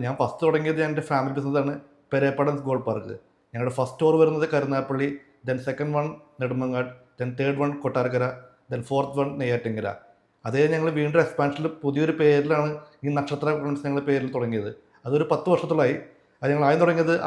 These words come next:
ആലുവ, then പെരുമ്പാവൂർ, then തോപ്പുംപടി. ഇപ്പൊ നമ്മുടെ ലേറ്റസ്റ്റ് ഉള്ള സ്റ്റോറാണ് എം ജി റോഡിലെ ഏറ്റവും വലിയ സ്റ്റോറാണ് ഞങ്ങളുടെ ഗ്രൗണ്ടിന്റെ ഓപ്പോസിറ്റ്, മെട്രോ പില്ലർ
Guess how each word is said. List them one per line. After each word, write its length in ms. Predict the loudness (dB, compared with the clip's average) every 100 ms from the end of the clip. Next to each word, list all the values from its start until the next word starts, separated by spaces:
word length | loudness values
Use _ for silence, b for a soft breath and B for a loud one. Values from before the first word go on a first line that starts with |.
| 4
ആലുവ, 220 | 6 6 4 2 -10 -8
then 120 | -4 -4 0
പെരുമ്പാവൂർ, 480 | 0 2 2 2 0 -8 -18 -8
then 120 | -4 -2 0
തോപ്പുംപടി. 420 | 0 0 -2 -2 -6 -12 _ _
ഇപ്പൊ 160 | -6 -2
നമ്മുടെ 180 | 0 2
ലേറ്റസ്റ്റ് 300 | 2 2 2
ഉള്ള 100 | 2 4
സ്റ്റോറാണ് 380 | 4 4 2 0 -2
എം 120 | -2
ജി 60 | 2
റോഡിലെ 240 | 4 4 0 0
ഏറ്റവും 260 | -2 0 -2
വലിയ 140 | 0
സ്റ്റോറാണ് 280 | 2 2 4
ഞങ്ങളുടെ 220 | 0 0 -2 -4 0
ഗ്രൗണ്ടിന്റെ 380 | 2 4 4 4
ഓപ്പോസിറ്റ്, 680 | 4 -2 -4 -8 -8 -4 0
മെട്രോ 200 | 2 2
പില്ലർ 160 | 2 0